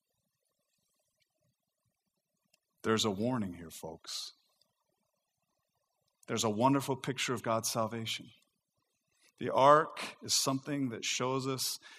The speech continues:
that God is able to save. There's redemption. How? By believing in Jesus Christ. We know Noah didn't know Jesus Christ, but we know that he had the gospel and he looked forward and he believed God, and therefore it was credited to him in that sense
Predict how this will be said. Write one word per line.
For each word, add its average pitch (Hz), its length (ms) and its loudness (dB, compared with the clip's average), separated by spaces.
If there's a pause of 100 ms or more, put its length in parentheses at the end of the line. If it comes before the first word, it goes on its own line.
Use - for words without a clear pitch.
(140)
that - 160 -16
God 135 260 2
is 117 220 -6
able 131 320 -2
to 131 100 -10
save. 110 680 -6 (280)
There's 120 220 -2
redemption. 113 800 0 (260)
How? 185 420 0
By 113 120 0
believing 165 400 -2
in 185 100 -2
Jesus 190 320 -4
Christ. - 680 -4 (460)
We 165 180 -4
know 196 280 6
Noah 180 560 6 (200)
didn't 196 300 8
know 175 320 8
Jesus 180 380 2
Christ, 208 340 2
but 147 100 2
we 131 120 4
know 156 200 6
that 175 120 2
he 160 60 4
had 160 120 0
the 143 80 -2
gospel 170 380 2
and 175 80 -2
he 170 80 -2
looked 170 160 -2
forward 185 480 0 (240)
and 151 100 6
he 156 60 6
believed 156 500 4
God, 196 260 4
and 143 120 4
therefore 156 280 4
it 190 40 -2
was 160 100 -2
credited 208 500 2
to 165 200 4
him 127 100 4
in 127 120 2
that 160 180 4
sense 190 500 2